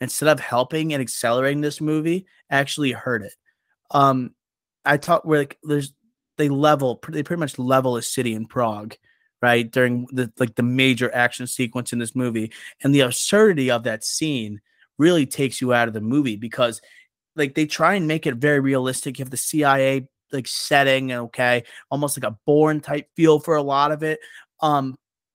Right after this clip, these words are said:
but, like, and there's some things that happen in Jason Bourne movies that, like, obviously this guy wouldn't get away with it, all right? But he's only taken on a couple guys, right? He's not, like,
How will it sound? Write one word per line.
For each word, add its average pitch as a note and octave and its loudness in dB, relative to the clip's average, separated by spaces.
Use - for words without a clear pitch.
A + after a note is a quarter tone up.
but, F#3 4
like, F#3 -4
and D#3+ -2
there's E3 -4
some F3+ -6
things G3 -4
that D3 -2
happen F#3 -2
in B2+ -2
Jason C#3 -4
Bourne D3 -2
movies A#2+ -6
that, B2 0
like, A#2+ 0
obviously B2+ 2
this A#2+ -4
guy B2+ 4
wouldn't A#2+ 0
get A#2+ 2
away B2+ 0
with B2 -2
it, A2+ -4
all A#2+ 0
right? B2+ 4
But D#3 0
he's G3 0
only C#4 2
taken E3 -2
on D3+ 2
a C3 -2
couple A#2+ -8
guys, G#2+ 0
right? C#3 2
He's E3 -2
not, G#3 0
like, D3 -2